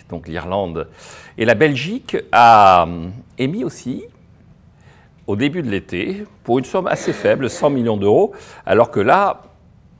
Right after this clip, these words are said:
la, l'Autriche a émis pour un peu plus de trois milliards d'euros. Et donc, euh,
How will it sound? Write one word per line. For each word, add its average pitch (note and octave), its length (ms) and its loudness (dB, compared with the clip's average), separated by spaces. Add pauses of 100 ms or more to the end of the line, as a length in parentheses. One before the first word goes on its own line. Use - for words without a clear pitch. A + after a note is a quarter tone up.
la, F#2+ 480 0
l'Autriche F#2 540 -8
a - 20 -4
émis C#3 220 -8
pour G#2+ 180 -6
un A2 60 -4
peu A#2+ 100 -10
plus F3+ 160 -14
de C3 80 -8
trois D#3 220 -8
milliards C3+ 300 -6
d'euros. F#2 340 -6 (800)
Et C3 200 -2
donc, E3+ 320 -6
euh, G2+ 560 0